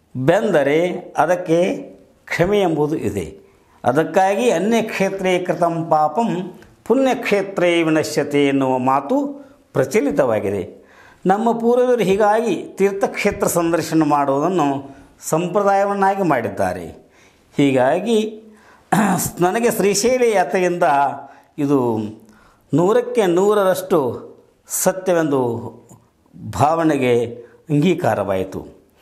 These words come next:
ಇತ್ತೀಚೆಗೆ ನಾವು ಶ್ರಾವಣ ಮಾಸದ ಪರ್ಯಂತರವಾಗಿ <clears throat> ಅಲ್ಲಲ್ಲಿ ಕ್ಷೇತ್ರಗಳನ್ನು ಸಂದರ್ಶನ ಮಾಡ್ತಾ ಇದ್ದು, ಹಾಗೆ ಮಂತ್ರಾಲಯ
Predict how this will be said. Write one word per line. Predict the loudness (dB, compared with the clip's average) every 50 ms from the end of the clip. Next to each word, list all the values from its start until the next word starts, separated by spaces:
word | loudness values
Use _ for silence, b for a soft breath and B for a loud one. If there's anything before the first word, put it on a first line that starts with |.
| b b b b b b
ಇತ್ತೀಚೆಗೆ | -6 -4 -2 0 0 0 0 2 0 2
ನಾವು | 2 2 0 2 0 0 0
ಶ್ರಾವಣ | 0 2 2 2 2 2 0
ಮಾಸದ | 0 0 0 0 -2 -4 -4 -2 0 0 0 0 -4 -8 -14 -18 -12 -4 0
ಪರ್ಯಂತರವಾಗಿ | 0 2 2 0 0 0 0 0 0 2 0 -2 -2 -4 -8 -12 B B B B B B B -2 0 0
<clears throat> | 0 0 -2 -4 -6 -10 -12 -8 -2 -2
ಅಲ್ಲಲ್ಲಿ | 0 2 2 0 0 0 0 0 -2 -2 -6 -10 -16 B B B B B
ಕ್ಷೇತ್ರಗಳನ್ನು | -12 -4 -2 0 0 0 -2 -2 0 2 2 2 0 0 -2
ಸಂದರ್ಶನ | -2 -2 0 0 0 0 0 -2 -2 -2
ಮಾಡ್ತಾ | 0 0 0 0 0 0 0 0
ಇದ್ದು, | 0 0 0 -2 -2 -2 -4 -12 -18 B B B B B B -2
ಹಾಗೆ | 0 0 0 0 0 0 -2 -2 -2 -6 -8 -8 -4 -2
ಮಂತ್ರಾಲಯ | 0 0 2 0 0 0 0 0 2 0 0 0 0 2 2 0